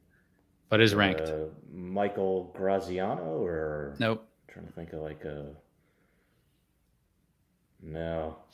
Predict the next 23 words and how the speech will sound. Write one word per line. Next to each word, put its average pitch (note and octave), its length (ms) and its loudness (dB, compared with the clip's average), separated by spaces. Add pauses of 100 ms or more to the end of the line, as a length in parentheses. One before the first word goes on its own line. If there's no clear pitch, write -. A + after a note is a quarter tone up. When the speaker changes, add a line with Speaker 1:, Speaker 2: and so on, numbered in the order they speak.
(280)
Speaker 2:
I E2 60 -12
don't D#2+ 120 -8
know. D#2+ 240 -6 (260)
Speaker 1:
Alfonso B2+ 520 8
Rosario. G2+ 680 4 (840)
Speaker 2:
Oh, G#2+ 360 2
yeah. A#2 300 4 (200)
Speaker 1:
Who A#2 140 2
has G#2 200 4
an G#2 60 2
absolute G#2 360 2
cannon. F2 420 -2 (240)
Speaker 2:
Big, G2 240 -2
big G#2+ 200 -2
tools. F2+ 380 -4 (480)
Speaker 1:
Uh, C3 360 10
best C3 360 10
catcher B2+ 360 8
arm. F#2+ 380 2 (1300)
Speaker 2:
Blake F2+ 260 -4
Mitchell, F#2 720 0 (280)
Ryder F2 340 0
Helfrich. F2+ 480 2